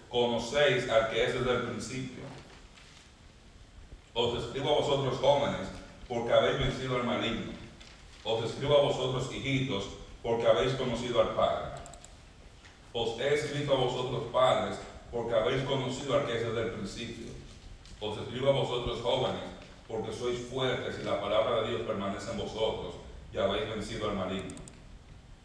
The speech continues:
No améis al mundo ni las cosas que están en el mundo. Si alguno ama al mundo, el amor del Padre no está en él. Porque todo lo que hay en el mundo, los deseos de la carne, los deseos de los ojos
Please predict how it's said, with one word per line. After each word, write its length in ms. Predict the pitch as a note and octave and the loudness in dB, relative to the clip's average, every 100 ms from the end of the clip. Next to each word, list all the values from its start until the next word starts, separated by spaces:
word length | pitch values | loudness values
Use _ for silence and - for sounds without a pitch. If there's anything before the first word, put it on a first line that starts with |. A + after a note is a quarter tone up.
| - - - - | -20 -18 -16 -8
No 140 | B2 D3 | 0 2
améis 320 | D3 D3+ - | 2 0 2
al 240 | C3 A#2+ | 4 4
mundo 360 | A#2 A#2 A#2 A2 | 2 0 0 0
ni 60 | A2 | 0
las 160 | - - | -2 0
cosas 300 | A#2+ A#2+ - | -2 0 -2
que 100 | G#2+ | -2
están 220 | G#2+ A2+ | 0 0
en 100 | A2 | 0
el 100 | G#2 | -2
mundo. 340 | G2+ A#2+ F2+ - - - - - - - - - | -2 -2 -4 -8 -12 -12 -8 -6 -8 -10 -12 2
Si 80 | |
alguno 400 | G3 - - E3+ | 4 4 2 0
ama 320 | E3 - C#3+ - | 0 2 2 2
al 80 | |
mundo, 220 | C#3+ C3 A#2 | 2 2 2
el 60 | |
amor 300 | - - - | 2 2 2
del 140 | - - | 2 6
Padre 320 | B2+ B2 - | 6 6 4
no 100 | A2+ | 0
está 320 | A2 A2+ A2 | 0 0 0
en 140 | A2 - | 0 -4
él. 60 | - - - - - | -6 -8 -10 -12 -10
Porque 260 | A#2+ A#2+ D3 | -6 -4 -4
todo 340 | C3 D3 D#3+ | -4 -2 0
lo 140 | D#3 C#3 | 0 2
que 80 | C3+ | 4
hay 160 | C3+ | 4
en 60 | C3 | 2
el 100 | A#2 | 0
mundo, 480 | A2+ F#2 E2+ F2+ F#2 | -2 -4 -4 -4 -4
los 20 | |
deseos 340 | F#2+ - F#2 | -6 -2 -2
de 80 | B2+ | 2
la 180 | B2 - | 2 2
carne, 420 | - - - F2+ | 2 0 -2 -4
los 100 | F#2 | -4
deseos 440 | F#2+ - A#2 A#2+ A#2+ | -6 -2 0 2 2
de 60 | |
los 180 | A#2 A2+ | 0 0
ojos 380 | A#2+ - - | -2 -2 -4